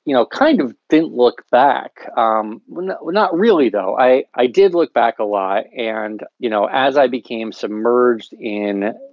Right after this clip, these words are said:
and really submerged in the weak and fragmented American left that I found in the mid nineties, I found my home. I found, you know, community, belonging. I felt like I had found this beloved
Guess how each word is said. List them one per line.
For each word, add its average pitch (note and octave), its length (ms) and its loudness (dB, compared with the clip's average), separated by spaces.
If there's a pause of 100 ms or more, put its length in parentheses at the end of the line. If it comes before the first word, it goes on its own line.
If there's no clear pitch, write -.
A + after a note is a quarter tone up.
and B2 260 2
really D3 300 4
submerged F#2+ 640 -8
in G2+ 400 -6
the G#2+ 100 2
weak A#2 340 0
and G2+ 160 -2
fragmented G2+ 720 0 (420)
American G#2+ 460 2
left A2 300 0
that A2 120 -2
I A2+ 60 0
found D3 380 0
in G#2 80 -2
the G2 60 -4
mid G2 200 -2
nineties, G#2 720 -2 (680)
I C3+ 60 0
found G3+ 300 0
my D#3 140 0
home. G#2 420 -6
I A#2 140 -4
found, C3 580 -6
you A2 140 -8
know, G2+ 420 -4
community, D3+ 760 2
belonging. C#3 760 0 (480)
I A2+ 120 -4
felt C3 220 2
like - 140 -2
I A2+ 100 2
had A2 160 -2
found B2+ 220 -2
this A2+ 120 -4
beloved A2 520 0